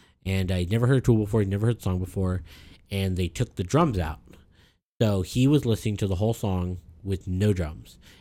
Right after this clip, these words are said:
and the audience was presented the song with the drum, just the full song.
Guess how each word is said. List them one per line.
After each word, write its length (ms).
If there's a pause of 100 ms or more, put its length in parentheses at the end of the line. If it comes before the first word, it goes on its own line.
(120)
and 480
the 240
audience 560
was 260
presented 380
the 80
song 280
with 180
the 80
drum, 220
just 200
the 80
full 180
song. 380